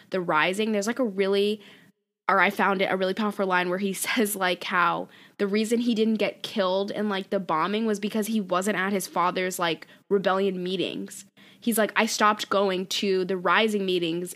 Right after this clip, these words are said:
and I'm alive." So I feel like he is kind of on the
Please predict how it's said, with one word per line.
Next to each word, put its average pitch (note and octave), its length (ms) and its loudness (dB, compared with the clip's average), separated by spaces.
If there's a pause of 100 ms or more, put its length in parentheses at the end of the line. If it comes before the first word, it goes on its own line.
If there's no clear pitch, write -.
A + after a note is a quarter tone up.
and F3+ 400 0
I'm G3 140 0
alive." F3 680 -2 (340)
So F3+ 640 -2
I G3 160 0
feel G#3 400 0
like F3+ 400 0
he B3+ 400 2
is G#3 100 4
kind A3 280 2
of G3+ 100 0
on F#3 280 2
the E3+ 120 -10